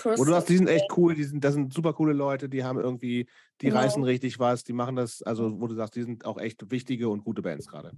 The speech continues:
Speaker 2: Also auf jeden Fall, ähm, Fever Dreams, ähm,
Speaker 1: Mhm.
Speaker 2: Death Metal Hardcore Crossover, sehr geil, auch aus der Schweiz. Ähm, die Convolution, wie schon erwähnt, ähm, auch,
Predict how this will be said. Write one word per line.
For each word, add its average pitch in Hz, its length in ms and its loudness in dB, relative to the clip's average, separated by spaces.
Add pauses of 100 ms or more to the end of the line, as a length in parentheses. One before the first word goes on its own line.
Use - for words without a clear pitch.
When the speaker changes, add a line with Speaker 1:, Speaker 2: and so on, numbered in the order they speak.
(180)
Speaker 2:
Also 240 360 4
auf 262 160 0
jeden 254 240 4
Fall, 233 520 2
ähm, 247 320 2 (200)
Fever 269 340 4
Dreams, 254 640 4 (180)
ähm, 226 300 0
Speaker 1:
Mhm. - 160 -2
Speaker 2:
Death 214 240 2
Metal 226 280 -2
Hardcore 240 360 0
Crossover, 247 800 0
sehr 214 400 -2
geil, 208 580 2
auch 202 220 -2
aus 214 160 -2
der - 120 -4
Schweiz. 214 680 -2 (640)
Ähm, 220 760 2
die 277 80 6
Convolution, 247 800 4
wie 226 100 -2
schon 220 200 -4
erwähnt, 214 560 0 (100)
ähm, 214 460 -2
auch, 233 240 -4